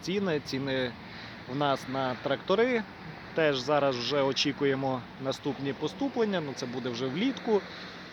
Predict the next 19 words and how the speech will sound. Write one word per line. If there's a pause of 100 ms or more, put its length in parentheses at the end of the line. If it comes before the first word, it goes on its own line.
(280)
І
можемо
зорієнтувати
вас,
що
буде (180)
в
наступних
контейнерах.
Але
ці (1160)
на
цей
момент
три
чудових
малюки
вже
є.